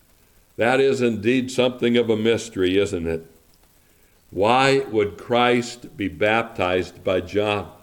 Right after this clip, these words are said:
John himself could hardly fathom it. Those who read the account can hardly fathom it, even up to this day, especially when you consider that John's baptism was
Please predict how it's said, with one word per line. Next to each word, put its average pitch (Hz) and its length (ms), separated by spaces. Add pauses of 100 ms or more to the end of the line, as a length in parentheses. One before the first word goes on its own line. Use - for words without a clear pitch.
(1160)
John 107 300
himself 113 580
could 87 180
hardly 90 480
fathom 104 540
it. 120 180 (840)
Those 113 320
who 107 80
read 113 340
the 113 140
account 120 500
can 92 140
hardly 101 380
fathom 113 520
it, 127 180 (840)
even 104 300
up 117 180
to 117 100
this 120 240
day, 120 460 (720)
especially 110 840
when 107 200
you 104 140
consider 117 640
that - 420 (300)
John's 113 480
baptism 113 960
was 110 320